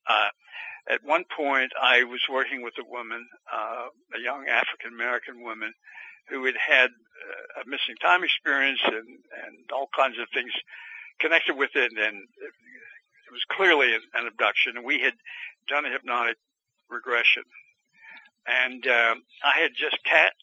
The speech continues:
asked her under hypnosis, did she see any, as you look around, I said, "Do you see anything looks like writing any place?"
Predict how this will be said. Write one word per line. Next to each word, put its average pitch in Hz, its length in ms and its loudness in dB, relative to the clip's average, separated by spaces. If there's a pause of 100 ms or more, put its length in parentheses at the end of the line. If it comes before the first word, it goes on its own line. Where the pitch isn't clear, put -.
asked 131 320 6
her 110 160 -4
under 120 220 -8
hypnosis, 120 640 -10
did 120 140 -6
she 135 200 4 (140)
see 127 220 2
any, 139 280 -2 (460)
as 123 160 2
you 131 100 -2
look 131 180 -6
around, 147 320 -2
I 123 140 -8
said, 131 120 -6
"Do 135 60 -16
you 123 60 -10 (100)
see 160 120 -2
anything 147 280 -8
looks 123 220 -12
like 110 220 -4 (580)
writing 156 380 6 (280)
any 113 120 -10 (100)
place?" - 420 -10